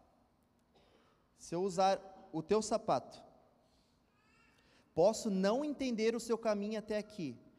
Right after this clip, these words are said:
e seguir ele com outro caminho que você não faria.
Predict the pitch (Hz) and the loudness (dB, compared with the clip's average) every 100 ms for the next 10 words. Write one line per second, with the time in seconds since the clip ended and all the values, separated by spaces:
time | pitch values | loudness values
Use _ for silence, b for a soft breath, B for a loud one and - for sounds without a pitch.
0 | b 165 175 - 185 156 175 220 254 - | b -4 -2 -4 -6 -6 -6 -8 -10 -20
1 | - _ 160 165 190 185 180 175 190 - | -20 _ -6 -4 -4 -8 -6 -6 -8 -10
2 | 185 185 196 180 180 175 160 190 214 208 | -10 -10 -10 -12 -10 -8 -8 -8 -8 -10
3 | 139 | -10